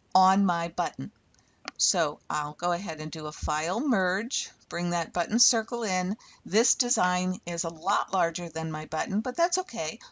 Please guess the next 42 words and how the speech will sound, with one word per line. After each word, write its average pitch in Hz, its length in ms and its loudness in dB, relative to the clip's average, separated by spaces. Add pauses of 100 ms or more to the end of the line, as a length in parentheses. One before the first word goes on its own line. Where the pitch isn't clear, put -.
We're 202 100 -6
going 202 260 0
to 214 100 -6
start 202 480 2
and 190 180 -2
take 196 300 -6
apart 214 560 -2 (320)
the 185 100 -6
design 196 720 2
piece 214 260 -4
by 247 220 2
piece. 202 420 -4
The 196 160 -6
first 233 340 2
thing 247 140 2
I 220 80 6
want 208 280 4
to 220 60 -4
do 196 240 -4
is 196 160 -4
to 196 100 -4
get - 220 -6
rid 180 180 -8
of 196 100 -8
the 240 100 -4
words. 190 460 -2
I 175 120 -2
know 170 220 0
that 175 180 -2
I 170 140 0
don't 175 320 -2
need 180 260 0
those. 156 440 -2 (280)
So 202 220 2
I 196 80 6
have 202 160 -2
selected 226 580 2
on 208 200 4
some 214 280 2
of 208 80 0
the 185 100 -10
words, 185 580 -4